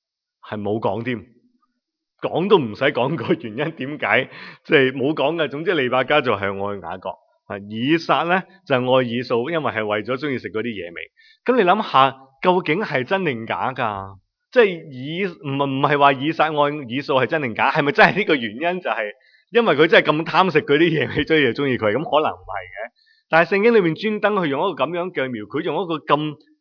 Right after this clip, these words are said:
咁唔合邏輯嘅原因話俾你聽。最重要嘅就係講緊個事實呢，係佢哋一人偏愛一個嗰個問題，根本係好冇理由嘅。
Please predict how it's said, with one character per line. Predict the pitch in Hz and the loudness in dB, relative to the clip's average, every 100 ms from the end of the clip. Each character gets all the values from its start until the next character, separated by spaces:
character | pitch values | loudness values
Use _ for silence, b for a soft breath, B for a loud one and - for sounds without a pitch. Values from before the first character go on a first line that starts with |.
| _ | _
咁 | - 220 | 2 2
唔 | 139 127 | 2 0
合 | 147 151 156 | 2 0 2
邏 | 123 101 120 | 0 2 0
輯 | - 175 - | 2 0 4
嘅 | 151 | 2
原 | 117 110 | 2 -6
因 | 190 | -2
話 | 143 123 | 0 0
俾 | 165 | 0
你 | 139 | 0
聽。 | 160 165 165 b b _ _ _ _ _ | 0 -2 -8 b b _ _ _ _ _
最 | 185 170 | 0 0
重 | 165 143 143 | 2 0 2
要 | 135 | 2
嘅 | 139 | 4
就 | 131 | 4
係 | 113 | 4
講 | 131 | 2
緊 | 165 | 0
個 | 147 127 | 2 0
事 | 123 113 | 0 -2
實 | 107 | -2
呢， | 135 151 | 0 0
係 | 127 110 | 0 2
佢 | 117 | 4
哋 | 117 | 2
一 | 110 175 | 2 -2
人 | 143 101 | -4 -6
偏 | 165 156 | -4 -2
愛 | 117 131 | -2 -2
一 | |
個 | 123 | -2
嗰 | 104 120 | -2 -2
個 | 98 | -4
問 | 82 | -14
題， | - - _ _ _ _ _ _ _ _ - _ b b b | -20 -20 _ _ _ _ _ _ _ _ -20 _ b b b
根 | 226 226 | 2 6
本 | 214 | 6
係 | - 135 127 | 6 4 4
好 | - 185 | 0 2
冇 | 185 | 2
理 | 139 135 | 2 0
由 | 117 107 | -2 -2
嘅。 | 117 | -6